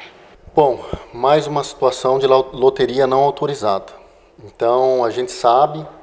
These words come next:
acompanha as redes sociais aqui do município, e tinha uma, uma, uma mulher fazendo o anúncio dessa, desse veículo, e ele estava em via pública. Então,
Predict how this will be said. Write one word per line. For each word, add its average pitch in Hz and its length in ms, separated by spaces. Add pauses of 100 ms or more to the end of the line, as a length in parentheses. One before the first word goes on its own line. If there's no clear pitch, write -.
(120)
acompanha 123 540
as 113 100
redes 117 200
sociais 110 600
aqui 107 160
do 110 80
município, 117 680 (480)
e 131 80
tinha 135 260
uma, 131 560
uma, 117 680
uma 113 140
mulher 139 680 (200)
fazendo 139 520
o 139 80
anúncio 120 480
dessa, 110 720 (400)
desse 117 220
veículo, 127 580 (880)
e 143 140
ele 170 80
estava 160 340
em 156 60
via 170 160
pública. 165 580 (260)
Então, 143 840